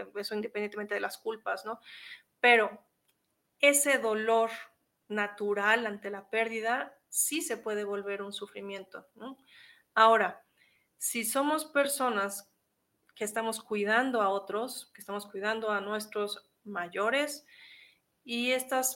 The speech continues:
personas que, que amamos no lograron hacer un trabajo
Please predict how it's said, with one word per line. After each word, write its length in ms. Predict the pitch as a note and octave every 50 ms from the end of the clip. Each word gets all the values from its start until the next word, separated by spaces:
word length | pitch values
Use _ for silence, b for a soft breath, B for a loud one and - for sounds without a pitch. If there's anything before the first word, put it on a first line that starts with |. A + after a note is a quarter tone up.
| - _
personas 720 | A#3 A3+ A3 G#3+ - - - B3 C4 C4+ C4+ C4+ C4+ C4+
que, 180 | C4 B3 - _ _ _
que 100 | - A3
amamos 840 | G#3+ G#3 G3+ G#3 G#3+ A3 A#3+ B3+ C4 B3 C#4+ - - - - - - _
no 800 | - G#3 A3 A#3 B3 C4 C4+ C#4 C#4 C#4 C#4 C#4+ C#4+ C#4 C#4+ - _ _ _ _ _ -
lograron 640 | A#3 A#3 A#3 A3 A3+ A3 A#3 A#3 A#3+ B3 A#3+ A3+
hacer 320 | G3+ G3+ - - A3 A3 A3+
un 200 | A3+ A#3 A3 -
trabajo 1040 | - A3 G#3 G3 G3 G#3 G#3 G#3+ A3 G#3+ - - A3 G#3+ G#3+ G#3+ A3 G#3+ - -